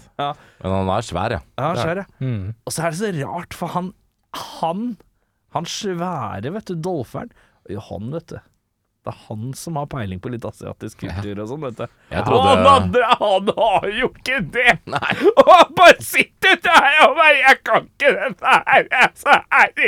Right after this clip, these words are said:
Speaker 1: ikke fått dem.» Og Dolph er her, det er så kjempesvær, han er, «Å, å, å,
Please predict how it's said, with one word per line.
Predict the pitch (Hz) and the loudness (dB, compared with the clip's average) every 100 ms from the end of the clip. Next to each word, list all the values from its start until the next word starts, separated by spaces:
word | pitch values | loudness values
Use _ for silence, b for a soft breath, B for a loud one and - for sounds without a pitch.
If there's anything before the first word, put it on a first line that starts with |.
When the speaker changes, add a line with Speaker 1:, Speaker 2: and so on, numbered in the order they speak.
| - | -4
Speaker 1:
ikke | - 254 - | -4 -4 -4
fått | - - - - | -4 -4 -6 -12
dem.» | - B B | -12 B B
Og | 381 403 | 2 6
Dolph | 392 392 - | 6 6 4
er | 415 427 381 | 6 6 8
her, | 392 359 359 381 | 6 6 8 6
det | 349 | 6
er | 392 - | 6 6
så | 381 370 | 2 2
kjempesvær, | 359 320 - 339 339 - 339 311 320 311 | 4 2 2 2 0 0 0 0 2 2
han | 285 320 285 | 2 0 0
er, | 311 240 | 2 2
«Å, | 311 320 | 2 0
å, | - - 302 | 0 -2 -2
å, | - 285 | -2 -2